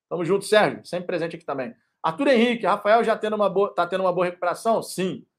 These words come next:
está tendo uma boa recuperação. Ele, inclusive, tem a expectativa de retornar em julho.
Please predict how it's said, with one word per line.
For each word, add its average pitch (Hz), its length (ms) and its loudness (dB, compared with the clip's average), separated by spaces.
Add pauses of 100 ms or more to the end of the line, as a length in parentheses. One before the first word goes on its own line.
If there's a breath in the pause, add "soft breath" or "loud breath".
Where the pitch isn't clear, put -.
(220)
está 156 180 -4
tendo 180 180 -2
uma 185 120 2
boa 180 160 -2
recuperação. 180 640 -4 (960)
Ele, 156 160 -2
inclusive, 170 540 -4
tem 170 120 -4
a 170 40 -4
expectativa 160 640 -8
de 160 80 -8
retornar 151 600 -4
em 156 220 -8
julho. 127 560 -4